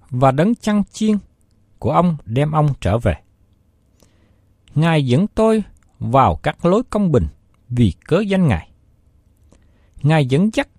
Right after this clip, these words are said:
và tôi phải theo Ngài." Chúa Giêsu nói rằng những người khác là kẻ thù nghịch với Ngài. Trong sách Giăng đoạn mười,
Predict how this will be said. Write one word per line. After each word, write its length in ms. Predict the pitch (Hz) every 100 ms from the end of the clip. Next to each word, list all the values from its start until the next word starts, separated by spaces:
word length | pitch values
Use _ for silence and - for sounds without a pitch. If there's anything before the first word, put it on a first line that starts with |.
| _ - -
và 260 | 104 110 78 -
tôi 180 | 190 180
phải 380 | - - 85 -
theo 180 | 185 170
Ngài." 220 | 101 - _ _ _ _ _ _ _ _ _ _ -
Chúa 100 | 262
Giêsu 340 | 254 - 247
nói 160 | 247 262
rằng 200 | 180 92 - _ _ _ -
những 280 | 127 233 247
người 160 | 135
khác 320 | - 247 -
là 100 | 120
kẻ 200 | - 131 -
thù 260 | - 160 127
nghịch 280 | 113 - -
với 100 | 190
Ngài. 200 | 85 - _ _ _ _ _ _ _ _ _ _ -
Trong 140 | 247 208
sách 180 | 294
Giăng 360 | 190 226 226 175
đoạn 200 | 127 143
mười, 260 | 139 123